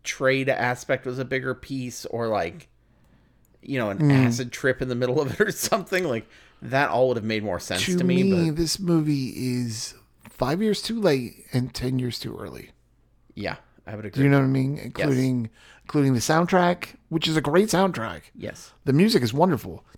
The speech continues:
Speaker 2: Does not fit the movie.
Speaker 1: Yeah.
Speaker 2: I think this movie
Speaker 1: Quincy Jones again
Speaker 2: Yeah, the,
Speaker 1: did the
Speaker 2: it's
Speaker 1: music.
Speaker 2: Quincy Jones again. Great music, but it almost feels like it should be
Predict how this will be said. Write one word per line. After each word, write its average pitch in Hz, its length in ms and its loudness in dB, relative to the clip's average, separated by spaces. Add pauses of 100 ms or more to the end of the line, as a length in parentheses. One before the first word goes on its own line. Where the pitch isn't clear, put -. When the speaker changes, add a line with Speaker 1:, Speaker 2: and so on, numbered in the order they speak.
(140)
Speaker 2:
Does 127 180 0
not 123 160 -4
fit 110 140 -8
the 104 80 -8
movie. 107 480 -8
Speaker 1:
Yeah. - 140 -10 (280)
Speaker 2:
I 123 60 -6
think 120 220 2
this 113 180 -4
movie 127 140 0
Speaker 1:
Quincy 117 200 -2
Jones 107 380 -4
again 113 320 -4
Speaker 2:
Yeah, 156 140 8
the, 143 80 -2
Speaker 1:
did 147 80 -6
the 143 60 -4
Speaker 2:
it's 135 100 -8
Speaker 1:
music. 113 180 -4
Speaker 2:
Quincy 190 240 4
Jones 151 240 4
again. 135 460 2
Great 151 440 0
music, 143 580 -2 (600)
but 143 300 6
it 143 200 6
almost 151 300 2
feels 139 380 2
like 127 240 -2
it 110 140 -8
should 123 160 -6
be 117 360 -4